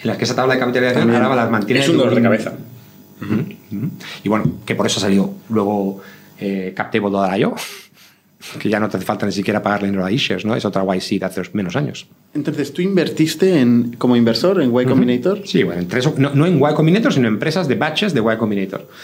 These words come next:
Speaker 2: Ujú.
Speaker 1: En tres o cuatro de las empresas, en tres de las de los batches en los que yo, eh, fui como
Speaker 2: ¿Y qué tal fue
Speaker 1: inversor.
Speaker 2: la inversión?
Speaker 1: A ver, una
Speaker 2: ¿Fueron de los que
Speaker 1: una
Speaker 2: lo
Speaker 1: fue un,
Speaker 2: petan?
Speaker 1: no, no, no. Una fue un tres X, o sea, devolvió el dinero multiplicado por tres, o sea, nada del otro mundo. Y las otras dos fueron acquihires.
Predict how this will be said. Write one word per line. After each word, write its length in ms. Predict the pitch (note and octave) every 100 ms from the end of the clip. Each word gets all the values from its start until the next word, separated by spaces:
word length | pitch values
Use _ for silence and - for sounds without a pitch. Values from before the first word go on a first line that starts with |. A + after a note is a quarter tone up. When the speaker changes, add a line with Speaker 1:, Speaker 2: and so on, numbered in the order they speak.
| -
Speaker 2:
Ujú. 120 | B2 -
Speaker 1:
En 80 |
tres 180 | - G#2+
o 60 | A2+
cuatro 300 | A#2+ A#2+ C3+
de 60 | B2
las 120 | A2+
empresas, 340 | G#2+ B2+ -
en 80 | A2+
tres 360 | C#3+ G#3+ - - - -
de 140 | A#2+
las 180 | A2+ G#2+
de 320 | G#2+ G#2+ A2
los 160 | G#2 G#2
batches 280 | G#2 B2 C#3
en 80 | C3+
los 100 | A2
que 80 | G2
yo, 320 | A2 G#2+ G#2 - - - _ _ -
eh, 160 | G2 F#2
fui 160 | -
como 240 | - G#2+ G2+
Speaker 2:
¿Y 40 |
qué 80 | G2
tal 200 | G#2 A2
fue 140 | B2
Speaker 1:
inversor. 300 | G#2 F2+ F2+ - -
Speaker 2:
la 80 | B2+
inversión? 400 | A#2 A#2 A#2+ A2+ - - _ -
Speaker 1:
A 60 |
ver, 200 | A#2 A#2
una 360 | B2 B2 B2 A#2+
Speaker 2:
¿Fueron 200 | D3+ E3
de 60 | D#3
los 200 | C#3+ C#3
que 260 | C#3 C3 C#3
Speaker 1:
una 100 | D3
Speaker 2:
lo 40 |
Speaker 1:
fue 100 | -
un, 40 | D3
Speaker 2:
petan? 140 | C#3+
Speaker 1:
no, 240 | D3+ D3 B2
no, 100 | A2+
no. 80 | A2
Una 160 | B2+
fue 140 | C3+ C3
un 60 |
tres 200 | A#2 A#2 F3+
X, 440 | F3+ C#4+ C#4 -
o 80 | A2+
sea, 240 | G#2 G2+
devolvió 340 | G2+ G2+ G2+ G#2+
el 60 |
dinero 260 | G#2 G#2 G2+
multiplicado 360 | G2 G2 G2+ G2
por 120 | G2
tres, 300 | D3 A#3+ -
o 20 | -
sea, 160 | F#2
nada 640 | F2 F2 E2 E2+ E2+ E2 E2
del 120 | F2+
otro 120 | F2+
mundo. 300 | A2 F3 C4+ C4+
Y 40 |
las 80 | G2
otras 160 | G2+ F#2
dos 100 | G2
fueron 180 | G#2 G2
acquihires. 560 | G2 F#2+ F#2+ - -